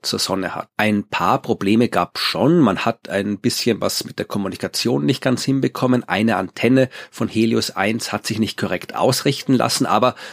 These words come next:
das hat man dann später einigermaßen in den Griff bekommen. Im Februar neunzehnhundertfünfundsiebzig ist Helios eins der Sonne näher gekommen als jedes andere Raumfahrzeug zuvor.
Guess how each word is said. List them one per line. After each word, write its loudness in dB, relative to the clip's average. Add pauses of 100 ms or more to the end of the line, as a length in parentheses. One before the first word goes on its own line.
das -4
hat -4
man 2
dann 0
später -2
einigermaßen 0
in -2
den -2
Griff -6
bekommen. -6 (560)
Im -6
Februar 2
neunzehnhundertfünfundsiebzig 0 (220)
ist -2
Helios 2
eins 0
der -4
Sonne 4 (240)
näher 2
gekommen 0 (180)
als -2
jedes 0
andere 0
Raumfahrzeug 0
zuvor. -2